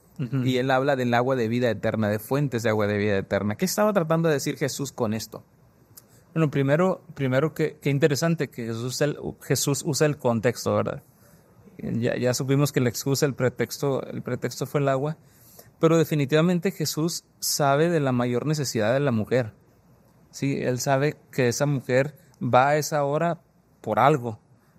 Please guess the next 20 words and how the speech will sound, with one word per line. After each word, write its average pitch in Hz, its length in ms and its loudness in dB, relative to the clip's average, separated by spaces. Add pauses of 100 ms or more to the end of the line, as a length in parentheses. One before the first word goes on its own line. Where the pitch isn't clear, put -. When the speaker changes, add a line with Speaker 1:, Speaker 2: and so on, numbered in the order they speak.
Speaker 1:
Sabe 135 300 2
que 147 100 -4
esa 143 160 0
mujer 135 420 -2
quiere 135 240 -2
aislarse 135 440 0
un 143 60 -4
poquito 139 400 -4
del 127 140 0
grupo 123 360 -2
de 135 60 2
la 131 80 0
sociedad 123 460 -2
por 110 200 -4
algo. 123 400 -2 (500)
Y 139 80 -4
Jesús, 139 500 -2
usando 143 400 0
el 143 100 0
agua, 139 380 0